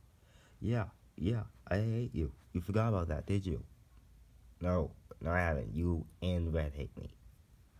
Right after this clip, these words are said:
Shut up. Just go. Rock, paper, scissors. Ha! I won! Oh, oh, oh! I lost to him. I actually lost to him. Actually,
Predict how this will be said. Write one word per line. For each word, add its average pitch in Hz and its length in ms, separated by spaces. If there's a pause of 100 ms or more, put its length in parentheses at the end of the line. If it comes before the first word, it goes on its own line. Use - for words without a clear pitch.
(580)
Shut 107 260
up. 82 200 (300)
Just 104 180
go. 80 260 (320)
Rock, 104 260 (300)
paper, 87 440
scissors. 82 380 (1900)
Ha! 151 300 (160)
I 131 160
won! 143 440 (460)
Oh, 127 120 (520)
oh, 117 120 (760)
oh! 101 120 (380)
I - 60 (120)
lost 98 220
to - 60
him. 82 100 (840)
I 87 60
actually 90 320
lost 98 280
to 95 60
him. 76 160 (720)
Actually, 87 460